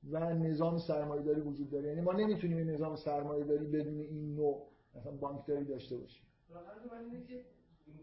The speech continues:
Speaker 2: من اون نظر دارم می‌گم. ش-، خب شریعت باید باشه تا جایی که ثابت بشه که یک چیزی یا باید خیلی کافی بیان بشه که یک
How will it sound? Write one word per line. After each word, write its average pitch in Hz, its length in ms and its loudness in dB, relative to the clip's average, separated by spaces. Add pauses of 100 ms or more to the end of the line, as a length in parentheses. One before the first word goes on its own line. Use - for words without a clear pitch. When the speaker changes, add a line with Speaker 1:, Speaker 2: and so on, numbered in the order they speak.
Speaker 2:
من 180 180 -10
اون 220 120 -12
نظر 131 480 -12
دارم 127 220 -14
می‌گم. 127 240 -16 (840)
ش-، - 160 -20 (240)
خب 160 140 -16
شریعت - 640 -10
باید 170 280 -8
باشه 226 560 -6 (360)
تا 214 120 -6
جایی 226 240 -4
که 240 180 -12
ثابت 196 300 -6
بشه 214 360 -12
که 208 100 -18
یک 208 280 -12
چیزی 208 280 -18 (100)
یا 170 80 -10
باید 160 360 -10
خیلی 175 160 -14 (120)
کافی 151 280 -10 (600)
بیان 160 380 -6
بشه 202 320 -10
که 202 140 -16
یک 202 260 -12